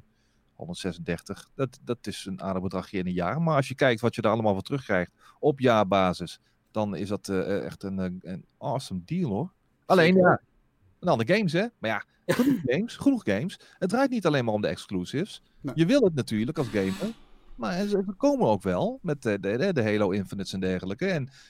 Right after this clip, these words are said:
Speaker 1: en die vijftien, eh, studio's, eh, die hard aan het werk zijn met, eh,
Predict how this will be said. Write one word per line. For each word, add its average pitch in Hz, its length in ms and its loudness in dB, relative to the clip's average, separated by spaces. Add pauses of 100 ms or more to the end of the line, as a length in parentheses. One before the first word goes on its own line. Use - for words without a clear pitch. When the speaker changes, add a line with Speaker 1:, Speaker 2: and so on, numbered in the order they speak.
(120)
Speaker 1:
en 113 140 -6
die 110 120 0
vijftien, 107 460 2
eh, 101 100 0
studio's, 98 720 -2
eh, 98 420 -2
die 113 400 -4
hard 107 220 0
aan 104 60 -2
het 95 80 -4
werk 95 280 -2
zijn 165 300 -2
met, 147 240 -4
eh, 104 140 0